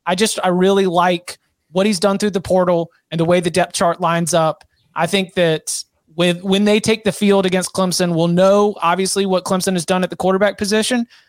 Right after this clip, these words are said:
But if you ask me to take right now the option of Tyler Van Dyke versus D J U slash Cade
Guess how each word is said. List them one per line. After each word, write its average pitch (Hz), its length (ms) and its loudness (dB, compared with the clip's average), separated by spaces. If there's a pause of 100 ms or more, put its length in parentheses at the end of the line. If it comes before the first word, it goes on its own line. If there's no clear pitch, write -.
But 170 80 0
if 160 80 0
you 214 140 4
ask 202 220 0
me 202 100 -2
to 180 80 -2
take 190 260 -2
right 170 380 -2
now 196 420 -2
the 175 100 0
option 180 320 -2
of 160 80 -8
Tyler 185 280 2
Van 180 200 -2
Dyke 185 360 -2 (240)
versus 180 260 -4
D 190 160 -4
J 190 180 0
U 185 280 -2
slash 170 480 -2
Cade 202 440 -2